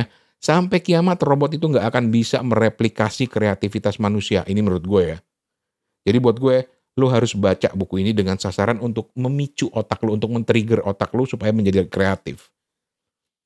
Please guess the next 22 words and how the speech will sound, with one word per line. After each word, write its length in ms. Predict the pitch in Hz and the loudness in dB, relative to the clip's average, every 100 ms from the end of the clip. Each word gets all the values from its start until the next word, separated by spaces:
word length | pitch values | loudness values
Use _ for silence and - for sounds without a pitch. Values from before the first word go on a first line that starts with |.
| _ - | _ -2
Buku 240 | 139 165 | 0 2
ini 120 | 190 196 | 2 2
jadi 160 | 147 | 2
ngingetin 400 | 135 123 117 123 | 2 0 0 0
gue 120 | 123 | 0
sama 240 | 135 117 110 | 0 0 0
istilah 320 | 104 117 117 | 0 0 2
yang 80 | 113 | 2
sampai 240 | 104 98 98 | 0 0 0
sekarang 320 | - 107 110 | 0 2 2
gue 140 | 98 | 2
nggak 120 | 107 87 | 0 0
terlalu 240 | 85 87 | -2 0
suka 240 | 104 - | -2 -2
sebenarnya, 520 | - 87 87 92 92 87 | -2 -2 0 2 2 2
yaitu 320 | 95 - 98 | 0 0 0
A 160 | 98 92 | 0 0
T 120 | - | 0
M, 360 | 95 104 98 - | 2 2 0 0
amati, 680 | 107 113 120 120 101 127 | 0 2 2 2 2 -2
tiru, 360 | 117 120 117 123 | 0 0 2 0
modifikasi. 960 | 113 101 92 104 98 101 - 101 76 | 0 -2 -4 -4 -2 -2 -2 -4 -6